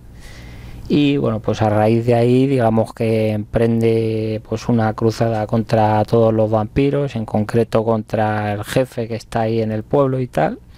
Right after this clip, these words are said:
Y, bueno, pues lo demás os podéis imaginar un poco. Es, eh, digamos, como si fuera una especie de Lost Boys,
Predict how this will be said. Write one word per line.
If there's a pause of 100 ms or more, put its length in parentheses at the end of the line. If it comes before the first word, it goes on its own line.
(920)
Y,
bueno,
pues
lo
demás
os
podéis
imaginar
un
poco.
Es, (180)
eh,
digamos,
como
si
fuera
una
especie
de
Lost
Boys,